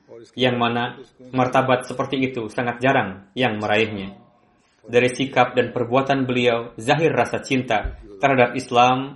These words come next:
dan pendiri Islam sudah menjadi asupan makanan bagi ruhnya. Disebabkan beliau merupakan pemimpin dalam kabilahnya, sehingga teladannya memiliki pengaruh yang dalam di kalangan Ansar.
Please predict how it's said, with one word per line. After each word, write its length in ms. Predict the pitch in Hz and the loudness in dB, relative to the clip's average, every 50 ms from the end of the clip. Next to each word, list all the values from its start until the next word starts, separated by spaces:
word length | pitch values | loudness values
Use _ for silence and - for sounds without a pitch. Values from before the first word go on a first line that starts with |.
| - 127 | -4 -2
dan 160 | 123 120 - | -2 -2 -2
pendiri 320 | 127 123 127 143 156 143 | -4 -2 -2 -2 -2 -2
Islam 480 | 123 - - 113 107 110 107 113 110 120 - 139 139 139 127 _ _ - | -4 -6 -4 -4 -4 -4 -4 -8 -12 -16 -20 -20 -20 -20 -20 _ _ -14
sudah 320 | - - 151 143 135 127 | -8 -6 -2 -2 -2 -2
menjadi 560 | 131 127 120 117 117 113 110 104 101 - - _ _ _ _ _ - 110 107 - | -4 -6 -4 -4 -4 -4 -4 -8 -8 -12 -20 _ _ _ _ _ -20 -20 -10 -4
asupan 440 | - 151 - 170 - - 151 135 127 | -2 -2 0 0 0 0 0 0 0
makanan 560 | 120 117 113 - 131 127 123 107 101 98 98 | -2 -4 -2 -2 0 0 0 -2 -4 -6 -4
bagi 240 | 107 120 117 117 117 | -2 -2 -2 0 0
ruhnya. 480 | 127 131 117 123 107 101 95 98 98 - _ _ _ _ _ _ _ _ _ _ _ - | -2 -2 -2 -2 -6 -6 -6 -8 -10 -14 _ _ _ _ _ _ _ _ _ _ _ -6
Disebabkan 560 | 127 123 - 123 127 127 123 - 143 135 131 127 | -6 -4 0 2 0 0 2 2 0 0 2 2
beliau 320 | 127 123 127 135 131 127 | 2 2 2 2 2 2
merupakan 560 | 123 120 123 - 123 117 - 123 113 107 - | 0 -2 -2 -2 -4 -4 -4 -4 -6 -4 -2
pemimpin 400 | 139 151 170 175 151 160 143 123 | -2 -2 -2 -2 -2 -2 -2 0
dalam 240 | 110 110 110 110 110 | 0 0 0 -2 -2
kabilahnya, 680 | 107 120 107 113 110 110 104 101 107 113 113 110 110 113 - 143 151 156 _ _ _ _ _ - | -2 -4 -2 0 0 -2 -2 -2 -6 -10 -10 -10 -12 -14 -16 -20 -20 -20 _ _ _ _ _ -10
sehingga 560 | - - 143 127 131 127 120 120 113 110 107 | -2 0 2 2 2 2 2 2 0 0 0
teladannya 720 | - 135 131 131 123 127 156 160 160 135 113 98 95 98 - _ _ - - _ _ | 0 2 4 4 4 4 2 0 0 -4 -6 -6 -8 -12 -18 _ _ -20 -20 _ _
memiliki 800 | - 131 127 127 127 127 131 127 - 123 117 110 107 - - _ _ _ | -2 0 0 2 2 0 -2 -4 -6 -8 -8 -8 -10 -14 -20 _ _ _
pengaruh 400 | - 143 139 143 143 143 135 123 | -6 -4 -2 0 0 -2 -2 -2
yang 240 | 131 123 123 113 107 | -2 -2 -2 -2 0
dalam 480 | 104 131 143 143 123 107 95 92 92 - _ _ - | 2 2 2 2 2 0 -2 -8 -12 -16 _ _ -12
di 240 | - 127 139 135 - | -6 -4 -4 -2 0
kalangan 400 | 131 120 113 110 107 104 101 101 | -2 -2 -2 -2 -6 -8 -8 -8
Ansar. 560 | 104 110 110 98 - 113 104 101 98 98 | -8 -8 -6 -4 -2 -2 -2 -2 -2 -6